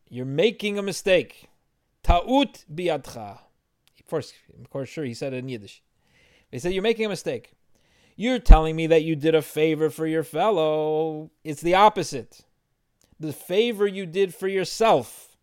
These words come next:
not for your fellow." Why? For their fellow, it was God who did the favor,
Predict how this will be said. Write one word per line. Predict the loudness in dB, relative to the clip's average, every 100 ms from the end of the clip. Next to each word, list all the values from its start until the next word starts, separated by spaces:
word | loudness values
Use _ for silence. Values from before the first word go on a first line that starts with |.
| _ _
not | -6 -4 -4
for | -10
your | -6 -6
fellow." | -6 -8 -10 -18 _ _ -14
Why? | -10 -10 -12 _ _ _ _ _ _ _ _ _ _ _ _ _ _ _ _ _ _ _
For | -4 -2
their | -2
fellow, | 0 6 8 8 6 4
it | 0
was | -2 -2
God | -2 -2 -2 -2
who | -4
did | -6 -8
the | -8
favor, | -10 -12 -12 -14